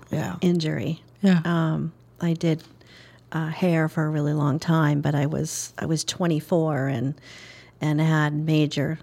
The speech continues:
Speaker 2: tendinitis in both arms, up my shoulders and into my back, and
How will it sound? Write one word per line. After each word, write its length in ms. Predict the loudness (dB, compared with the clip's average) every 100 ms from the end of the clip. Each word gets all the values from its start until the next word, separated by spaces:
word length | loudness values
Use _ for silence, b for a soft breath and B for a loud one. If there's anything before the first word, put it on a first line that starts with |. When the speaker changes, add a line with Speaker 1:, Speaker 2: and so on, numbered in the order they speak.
| -4
Speaker 2:
tendinitis 840 | 0 2 2 2 0 -2 -4 -8
in 160 | -4 0
both 220 | 2 0
arms, 480 | 0 0 0 0 -2
up 280 | -4 -6 0
my 320 | 2 2 0 -6 -16
shoulders 480 | -4 0 2 0 0
and 100 | 0
into 240 | -2 -2 -4
my 100 | -2
back, 460 | 0 2 0 0
and 220 | -4 -4